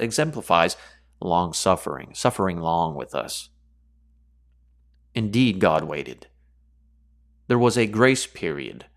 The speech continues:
There's an expiration date to his grace period, but there is a grace period in which he says, Dude, listen,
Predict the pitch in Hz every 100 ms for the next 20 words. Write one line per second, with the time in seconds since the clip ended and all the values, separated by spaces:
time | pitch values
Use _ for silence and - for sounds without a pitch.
0 | _ _ _ _ _ - 110 104 98 -
1 | 87 113 214 - 107 92 87 - 90 85
2 | 98 78 - 82 82 95 113 117 110 104
3 | 95 90 87 - - 151 85 82 90 95
4 | - 95 - 98 - - 165 156 - _
5 | - 160 - 107